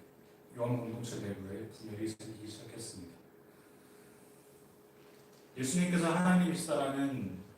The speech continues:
예수님의 신성을 계속해서 강조하다 보니 하나님이신 예수님이 인간이실 리가 없다고 말하는 사람들이 생겨나기 시작한 것입니다. 예수님의 신성을 강조하다가 더 극단적으로 강조하다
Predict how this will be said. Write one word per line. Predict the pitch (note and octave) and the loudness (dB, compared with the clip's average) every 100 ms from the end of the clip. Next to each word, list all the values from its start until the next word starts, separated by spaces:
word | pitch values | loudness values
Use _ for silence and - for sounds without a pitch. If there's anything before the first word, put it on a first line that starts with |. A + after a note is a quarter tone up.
| - | -10
예수님의 | A2 C#3 C#3 | -6 -2 -2
신성을 | C3+ - F#3 - F3 E3 | 0 0 0 0 -2 -2
계속해서 | - A#2 - B2+ B2 | -4 -8 -8 -10 -10
강조하다 | A2 G#2+ A#2 A#2 - | -10 -6 -2 -2 -2
보니 | F#2 A2 - - - - - _ - - - - - - - - - - | -4 -6 -8 -10 -16 -20 -20 _ -20 -20 -20 -20 -20 -20 -20 -20 -12 2
하나님이신 | G3 G3+ G3 F#3+ F#3+ F3 | 6 6 6 4 4 0
예수님이 | A#2+ - B2 C3 C3+ B2 | 0 -2 -4 -4 -6 -6
인간이실 | A2 A2+ C#3+ C#3+ C3+ B2+ | -8 -4 -4 -4 -6 -6
리가 | A#2+ | -6
없다고 | - - G#2 G2 - - - - - - - - - | -8 -8 -10 -10 -14 -20 -20 -20 -20 -20 -20 -18 -10
말하는 | A2 G#2 A2 | -4 -2 -2
사람들이 | - A#2+ A#2+ G2+ G2+ B2+ - - - | -4 -6 -6 -8 -6 -8 -10 -16 -20
생겨나기 | - C#3 C#3+ A2+ A2 | -16 -10 -8 -8 -8
시작한 | A2 B2 A#2+ B2 | -10 -10 -12 -12
것입니다. | G#2 G#2+ G2+ - - - - - - - - - - - - - - - - | -12 -10 -12 -14 -18 -20 -20 -20 -20 -20 -20 -20 -20 -20 -20 -20 -20 -20 -14
예수님의 | B2 B2 C3+ C3+ | -8 -4 -2 0
신성을 | C#3 C#3 C#3+ C#3+ C3+ | 0 0 0 -2 -2
강조하다가 | A2 A2 A2+ A2 G#2+ - - | -4 -8 -6 -6 -8 -10 -12
더 | - | -16
극단적으로 | - - C3+ B2+ - G#2 G2 | -18 -10 -6 -6 -4 -6 -6
강조하다 | - G2 G2 G2+ G#2 | -10 -12 -12 -12 -12